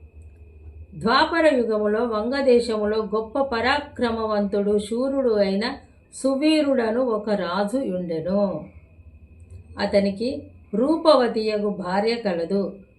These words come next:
ఒకసారి సువీరుడు శత్రురాజులతో ఓడింపబడిన వాడై భార్యతో అరణ్యమునకు పారిపోయి ధనహీనుడై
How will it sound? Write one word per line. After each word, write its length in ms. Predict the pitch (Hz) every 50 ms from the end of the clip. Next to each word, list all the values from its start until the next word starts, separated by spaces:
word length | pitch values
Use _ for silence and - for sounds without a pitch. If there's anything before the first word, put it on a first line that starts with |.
| _ - -
ఒకసారి 640 | 202 196 202 190 185 - 196 180 180 180 180 180
సువీరుడు 680 | 180 - 196 190 190 220 233 240 240 247 254 262 302 330 - - - - - - - - -
శత్రురాజులతో 1200 | - - 254 254 254 - - 320 330 311 294 262 247 240 202 220 220 226 214 214 226 214 208 190
ఓడింపబడిన 880 | 180 180 185 196 202 220 233 220 202 214 202 180 185 180 180 180 180 175
వాడై 640 | 175 175 175 175 170 170 196 240 277 359 - - - - - - -
భార్యతో 640 | - - 214 233 247 269 285 302 294 269 - 247 254
అరణ్యమునకు 920 | 262 262 214 202 202 226 233 247 247 233 220 214 214 208 214 208 208 208
పారిపోయి 1000 | 190 - 165 156 160 165 190 196 190 - 220 220 220 233 262 339 392 - - - - - - - - - - - - -
ధనహీనుడై 1000 | 156 214 233 240 269 294 269 285 294 285 262 226 214 208 202 208 254 302 349 320